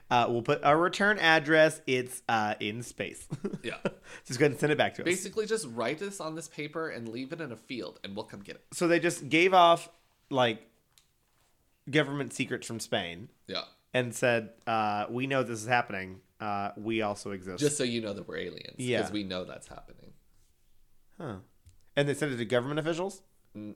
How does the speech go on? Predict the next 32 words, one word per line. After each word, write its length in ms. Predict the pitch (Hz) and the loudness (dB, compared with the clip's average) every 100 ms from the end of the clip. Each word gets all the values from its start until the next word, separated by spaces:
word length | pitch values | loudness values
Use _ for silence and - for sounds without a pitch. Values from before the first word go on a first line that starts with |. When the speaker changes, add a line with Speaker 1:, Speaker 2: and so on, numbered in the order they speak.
| - | -12
Speaker 2:
just 320 | - 110 - | -6 -6 -8
fifteen 520 | - 113 - 104 101 | -6 -6 -6 -10 -10
people. 380 | 98 98 87 85 | -10 -10 -8 -8
It 100 | 92 | -10
didn't 200 | 95 87 | -14 -14
Speaker 1:
Hmm. 180 | 90 117 | -12 -6
Speaker 2:
specify 320 | 113 95 85 | -6 -6 -10
who 120 | 76 82 | -12 -12
they 140 | 69 | -12
were. 260 | 64 82 - - - - - | -12 -14 -18 -20 -20 -18 -6
Speaker 1:
Well, 180 | 135 - 90 | -4 -4 -6
if 180 | 127 - | -8 -6
I 120 | 113 139 | -6 -4
got 140 | 151 | -2
a 160 | 123 107 | -2 -2
thing 300 | - 131 123 117 | -6 -6 -6 -8
from 200 | - 120 | -8 -4
the 80 | 110 | -2
government, 420 | 113 120 120 - | -2 -4 -12 -4
from 240 | 123 113 - - - - | -4 -4 -12 -20 -20 -4
aliens 440 | 135 143 135 117 110 | 0 2 2 -2 -4
that 120 | 107 | -2
said, 180 | 120 110 | -4 -2
"This 100 | 113 | -6
is 60 | 117 | -6
what 100 | 107 | -6
the 60 | |
government's 380 | 104 120 110 98 | -2 -2 -4 -6
doing," 80 | 113 | -6
I'd 40 | 98 | -4
be 60 | |
like, 200 | 98 95 | -6 -10